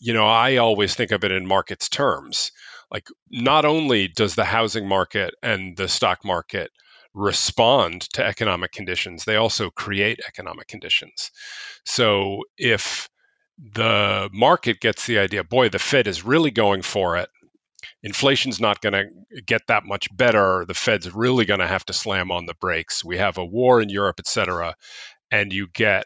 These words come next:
you crack the housing market and or the stock market, that can trigger a broader economic recession just in itself by basically putting everyone into a terrible mood.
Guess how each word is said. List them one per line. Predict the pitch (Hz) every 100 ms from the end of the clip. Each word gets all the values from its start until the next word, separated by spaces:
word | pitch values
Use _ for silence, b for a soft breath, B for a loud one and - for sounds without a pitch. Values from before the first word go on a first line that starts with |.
| -
you | 110 98
crack | - 123 113
the | -
housing | 101 110 104 107
market | 98 92 101 98
and | 104 98
or | 98
the | 82
stock | - - 131 -
market, | 95 76 - 82 - _ _ - B B _
that | - 147
can | - 151 135
trigger | - 143 113 117 107 104 104 B B _
a | 104
broader | 90 110 127 165 98
economic | 92 - 95 85 85 -
recession | 90 - 90 - 90
just | 87 92
in | 104
itself | 98 - 160 113 -
by | 113
basically | 107 - 120 - 113 110
putting | - 120 113
everyone | 110 113 107
into | 107 - 110
a |
terrible | - 117 117 110
mood. | 110 139 80 -